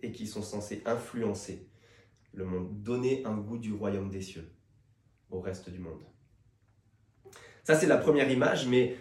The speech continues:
la deuxième va encore un petit peu plus loin. Vous êtes la lumière du monde. La lumière, là, c'est qui éclaire et qui se voit. Une lumière a, est, est censée éclairer, mais aussi on la voit de loin. Vous voyez l'autre image, c'est comme une ville sur une montagne,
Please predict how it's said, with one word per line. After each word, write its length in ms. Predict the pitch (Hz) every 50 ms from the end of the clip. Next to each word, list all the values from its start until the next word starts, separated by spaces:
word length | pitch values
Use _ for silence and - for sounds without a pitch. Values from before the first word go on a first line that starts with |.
| - -
la 120 | 117 113
deuxième 520 | 113 - 139 151 151 147 - 156 156 135 -
va 80 | 117
encore 280 | 117 117 117 - 135 123
un 60 | 123
petit 160 | 117 - -
peu 160 | - 127 123 -
plus 120 | - 127
loin. 120 | 120 110
Vous 240 | 104 104 117 117 123
êtes 240 | 143 147 143 - 131
la 140 | 120 113 110
lumière 520 | 110 117 120 120 117 117 113 110 110 110
du 120 | 104 104 107
monde. 240 | 110 113 110 104 - - - - -
La 120 | 107 104 104
lumière, 380 | 113 123 127 139 156 151 127 120
là, 140 | 131 131
c'est 280 | - - 131 120 - - - - - - -
qui 200 | - - 135 - -
éclaire 480 | 120 110 110 - 139 156 160 160 156 - - - -
et 120 | 120 107
qui 140 | - - 123
se 140 | - - 123
voit. 420 | 110 120 139 131 - - - - 101
Une 140 | 104 107
lumière 340 | 113 120 127 131 131 117 107
a, 220 | 107 104 98 - - -
est, 200 | 107 107 - 104
est 60 | 98
censée 420 | - - 117 110 - 120 104 - - - - - -
éclairer, 480 | 131 123 123 123 120 117 123 139 139 123
mais 120 | 107 104
aussi 260 | 104 101 - - 147
on 160 | 135 - 104 104
la 140 | 98 95
voit 500 | 98 98 107 113 120 120 120 120 - - - - - _ -
de 160 | 101 104 107
loin. 440 | 107 107 104 101 98 95 92 92 - - - _ _ _ _ _ _ - - - -
Vous 60 | -
voyez 260 | 107 113 120 120 120 123
l'autre 240 | 120 120 117 -
image, 300 | 127 123 131 135 131 -
c'est 100 | 127 117
comme 160 | - - 117 117
une 140 | 117 110
ville 160 | 110 135 139 139
sur 160 | - 127 120
une 100 | 120 117
montagne, 460 | 117 117 117 113 139 139 143 143